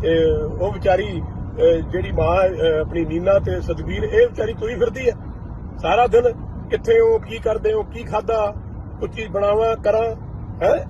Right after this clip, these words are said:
ਸੋ ਖਬਰਦਾਰ ਜੇ ਅੱਜ ਤੋਂ ਬਾਅਦ ਇੱਕ ਵੀ ਅਲਫਾਜ਼ ਮੇਰੇ ਪਰਿਵਾਰ ਬਾਰੇ ਲਿਖਿਆ ਤਾਂ।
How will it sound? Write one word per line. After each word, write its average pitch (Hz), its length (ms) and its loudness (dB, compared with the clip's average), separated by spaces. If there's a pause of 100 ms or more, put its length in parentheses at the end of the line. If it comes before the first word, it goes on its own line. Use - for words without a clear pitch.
(1500)
ਸੋ 175 520 4
ਖਬਰਦਾਰ 247 600 2
ਜੇ 240 100 2
ਅੱਜ 208 120 -4
ਤੋਂ 226 80 -4
ਬਾਅਦ - 400 -6
ਇੱਕ 233 280 -2
ਵੀ 233 120 0
ਅਲਫਾਜ਼ 196 360 0
ਮੇਰੇ 190 120 -6
ਪਰਿਵਾਰ 170 280 -4
ਬਾਰੇ 151 180 -6
ਲਿਖਿਆ 143 220 -8
ਤਾਂ। - 260 -10